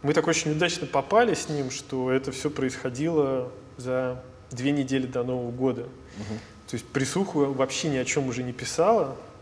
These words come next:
Speaker 1: ну, потому что не о чем писать. Депутаты ушли там на каникулы какие-то, все ушли на каникулы, все там в какой-то алкоугаре уже предновогоднем, и никаких информационных поводов нет.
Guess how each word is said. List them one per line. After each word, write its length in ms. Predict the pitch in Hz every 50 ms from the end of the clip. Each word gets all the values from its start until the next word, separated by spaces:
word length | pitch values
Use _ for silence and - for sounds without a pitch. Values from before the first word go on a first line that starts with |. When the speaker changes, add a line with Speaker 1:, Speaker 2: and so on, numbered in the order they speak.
| - - -
Speaker 1:
ну, 100 | 165 143
потому 180 | - 139 135
что 160 | - - -
не 100 | 135 143
о 80 | 143 131
чем 200 | 135 - - 123
писать. 380 | - - - - - 123 127 - -
Депутаты 480 | - 123 117 - - - 151 - - 127
ушли 240 | 117 - - 135 127
там 200 | - 123 120 120
на 60 | 117
каникулы 540 | - 143 143 175 226 226 - - 156 143 139
какие-то, 480 | - 135 - - - 135 123 - -
все 200 | - - - 202
ушли 200 | 208 - - - 147
на 80 | 135
каникулы, 520 | 131 - 139 139 139 135 139 - 123 123 127
все 180 | - - 139
там 140 | 135 131 127
в 60 | -
какой-то 600 | - 131 123 - 135 123 120 - 127 127 123 123 120 - - - - - - - - -
алкоугаре 760 | - 143 143 139 139 - 127 123 120 127 143 180 208 202 175
уже 420 | 151 139 127 131 135 131 131 127
предновогоднем, 800 | 123 - 135 131 127 131 131 131 131 131 131 135 131 127 127 123 127 131 147 147 151
и 480 | 147 131 131 135 135 131 131 135 135 139
никаких 400 | 143 139 135 151 143 - - -
информационных 480 | 151 139 139 139 - - 190 185 160 -
поводов 480 | - - 165 170 165 143 135 117 -
нет. 300 | - 139 143 143 135 113